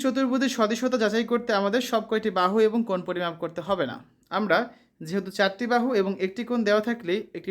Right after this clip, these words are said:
নির্দিষ্ট চতুর্ভুজ আঁকতে পেরেছি, তেমনভাবে চারটি অনুরূপ বাহুর সম-, অনুপাত সমান হলে এবং একটি কোণ দেওয়া থাকলে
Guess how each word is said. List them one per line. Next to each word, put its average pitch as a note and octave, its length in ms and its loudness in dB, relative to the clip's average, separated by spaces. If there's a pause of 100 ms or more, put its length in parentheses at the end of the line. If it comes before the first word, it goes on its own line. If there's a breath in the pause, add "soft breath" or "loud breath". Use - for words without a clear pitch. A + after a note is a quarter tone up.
নির্দিষ্ট G3 320 -4
চতুর্ভুজ G#3 320 -4 (160)
আঁকতে F#3+ 280 -2
পেরেছি, E3 320 -2 (600 soft breath)
তেমনভাবে A#3+ 440 2 (120)
চারটি G#3 360 -2
অনুরূপ G#3+ 300 0
বাহুর A#3+ 280 0
সম-, G3 240 -4 (180)
অনুপাত G#3+ 280 -2 (120)
সমান F#3 300 -2
হলে F#3+ 180 2 (160)
এবং E3+ 140 -2 (160)
একটি F3 220 -8
কোণ A#3+ 180 0
দেওয়া A#3 200 2
থাকলে A#3 200 -2